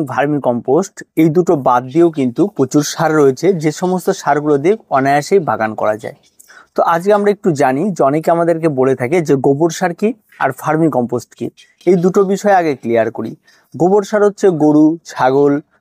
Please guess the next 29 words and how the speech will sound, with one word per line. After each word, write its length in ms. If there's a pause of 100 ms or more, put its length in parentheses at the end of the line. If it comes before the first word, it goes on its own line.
(140)
ঘোড়া, 400
বিভিন্ন 420 (140)
ধরনের 320
যে 60
সমস্ত 340
প্রাণীগুলি 520
রয়েছে 320 (240)
তাদের, 340 (500)
গবাদি 420
পশু 240 (140)
যেগুলি 340
রয়েছে 260 (240)
তাদের 280 (380)
মলমূত্র 580 (160)
ত্যাগ 180 (100)
করে 180 (160)
যে 80 (140)
মলগুলি 380
থাকে 260
সেই 300
মলগুলি 340 (120)
কোনো 160 (100)
একটা 220
জায়গায় 460
স্তূপাকৃতি 720
আকারে 300
জমা 280
করা 200
থাকে 240